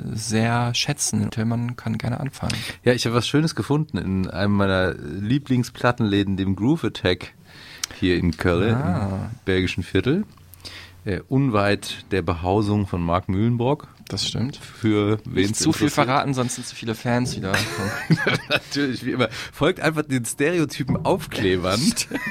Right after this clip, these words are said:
Speaker 2: im belgischen Viertel.
Speaker 1: Falls mal jemals die Polizei, äh, sagt, es ist zu viel, dann wissen sie genau, wie sie mich finden, so mit den Brotkrumen zurückverfolgen.
Speaker 2: So ist es.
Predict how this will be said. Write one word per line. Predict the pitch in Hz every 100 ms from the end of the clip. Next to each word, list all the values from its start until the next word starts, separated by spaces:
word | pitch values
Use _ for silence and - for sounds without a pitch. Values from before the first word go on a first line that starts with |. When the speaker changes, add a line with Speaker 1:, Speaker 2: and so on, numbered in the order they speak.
| -
Speaker 2:
im | 170 175
belgischen | 320 147 - 123 -
Viertel. | 117 110 107
Speaker 1:
Falls | 143 147
mal | 135
jemals | 127 143 151 147 - -
die | 127
Polizei, | 143 127 - 143 135 139
äh, | 123
sagt, | 120 135
es | - 120
ist | -
zu | -
viel, | 110 - 139
dann | 135 120
wissen | 127 127
sie | 117
genau, | 117 113 120 127
wie | 120
sie | 120
mich | 117 -
finden, | - 110 98
so | 104 98
mit | 104 -
den | 107 107 - 131
Brotkrumen | 117 113 113 - 107 104 107 110 117
zurückverfolgen. | - 107 - - - 101 101
Speaker 2:
So | 107
ist | 107 139
es. | 95 85